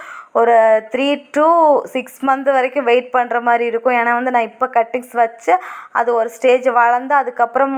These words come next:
மொட்டு, ஒரு சிலது வந்து ஒரு டூ மந்த்ஸ்க்குள்ளே மொட்டு வைக்கும். அப்படின்னா, நான் வந்து அப்படி பாட்டோடயே சேல்ஸ் பண்ணலான்னு ஒரு சின்ன ஐடியா இருக்குது. அதுக்காகவே இப்ப கொஞ்சம் பாட்டிலெல்லாம் ரெடி பண்ணியிருக்கேன். ஆனா வந்து இந்த கலர் இன்னும் வந்து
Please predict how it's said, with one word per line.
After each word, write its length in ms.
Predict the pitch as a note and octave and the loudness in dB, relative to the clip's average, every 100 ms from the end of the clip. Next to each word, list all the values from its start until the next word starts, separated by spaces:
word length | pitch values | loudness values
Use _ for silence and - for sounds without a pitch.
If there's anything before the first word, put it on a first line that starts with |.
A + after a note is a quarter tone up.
| B3 | 0
மொட்டு, 280 | A3+ A3+ C4 | 0 2 2
ஒரு 200 | A#3+ B3+ C4 | 2 0 0
சிலது 300 | C#4 C4+ C4 | 0 0 0
வந்து 180 | C4 E4+ - - - - | 0 -2 -6 -14 -20 -6
ஒரு 260 | - B3 B3+ B3+ | 0 2 2 0
டூ 120 | D4 | 0
மந்த்ஸ்க்குள்ளே 680 | D4 D4 C#4+ C#4 C#4 C4 C#4+ | 2 0 -4 -4 0 2 2
மொட்டு 300 | C4 A#3 C4 | 2 -2 0
வைக்கும். 440 | A#3 A3 - A#3 A3 | 0 0 0 2 4
அப்படின்னா, 420 | A#3 C4+ C4+ G#4+ A4 | 2 0 2 2 2
நான் 220 | C4+ A#3+ | 0 0
வந்து 140 | D4+ D4+ | 0 -2
அப்படி 180 | C4 C4 | -4 -2
பாட்டோடயே 680 | B3+ C4 C#4 C#4+ C4 C4+ C4+ | 2 2 2 2 2 0 2
சேல்ஸ் 260 | C4 B3 - | 0 0 -2
பண்ணலான்னு 520 | B3 A#3+ A#3+ A#3+ C4 | -2 0 0 2 0
ஒரு 100 | A#3+ A#3 | -4 -6
சின்ன 220 | B3 A#3 A3 | -4 0 0
ஐடியா 260 | A#3 A#3+ A3+ | 0 2 2
இருக்குது. 360 | A3 A3+ B3 G4+ - - - | 2 -2 0 0 -4 -14 -4
அதுக்காகவே 640 | - B3+ C#4 C4+ C4 C4+ C#4+ | -2 -2 -2 0 0 -4 -8
இப்ப 160 | C#4+ | -4
கொஞ்சம் 380 | - A#3+ B3 A#3+ | -2 -2 -2 0
பாட்டிலெல்லாம் 580 | A3+ A3+ A#3 A#3 A#3+ A3+ | -2 -2 -4 0 0 0
ரெடி 160 | A3+ B3+ | -6 -4
பண்ணியிருக்கேன். 800 | B3 A3 B3+ C4 A#3 A#3+ B3+ F#4 B4 - - _ _ _ - - _ _ _ _ _ _ _ _ | -2 -2 -4 -4 -6 -2 0 0 -2 -10 -20 _ _ _ -20 -20 _ _ _ _ _ _ _ _
ஆனா 180 | - C4 | -4 0
வந்து 200 | C#4 D#4 | 0 -2
இந்த 240 | D4+ D4 D#4 | -6 -2 -2
கலர் 340 | F4 C#4 C#4 C#4+ | 0 0 0 -2
இன்னும் 360 | C4 C4+ C4+ | -8 -6 -4
வந்து 260 | B3+ C4 | -4 -2